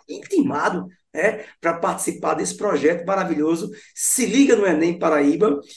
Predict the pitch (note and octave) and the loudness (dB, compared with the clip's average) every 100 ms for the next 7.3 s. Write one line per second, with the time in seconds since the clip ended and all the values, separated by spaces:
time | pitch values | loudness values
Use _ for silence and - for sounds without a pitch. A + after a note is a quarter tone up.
0 | - A3 A#3+ A3+ A#3 A#3 - F3 G3+ A3+ | -10 0 2 6 4 2 0 2 4 2
1 | F#3+ A#3 E3+ - F#3+ F3 - E3+ D3+ F#3 | 0 -2 -6 -6 -6 -6 -4 -4 -4 -4
2 | F#3+ - - _ - G#3 - - F#3 E3 | -4 -6 -12 _ 0 0 0 2 0 2
3 | D#3+ D#3 D3 F#3+ G#3 F3 - - - F#3 | 2 4 2 0 -4 -10 -12 -2 2 4
4 | E3+ - D#3+ E3+ F3 D#3+ - D#3+ D3+ - | 4 0 0 0 0 -2 0 0 -2 -8
5 | _ F#3 - D#3+ D3 F3 F3+ - E3+ E3+ | _ -10 -4 -2 -2 -2 -2 -4 -4 -2
6 | D#3 E3 E3+ F#3 - - - A3+ G#3+ - | 0 0 0 -4 -4 -6 -6 -6 -6 -4
7 | F3+ G#3+ | -8 -8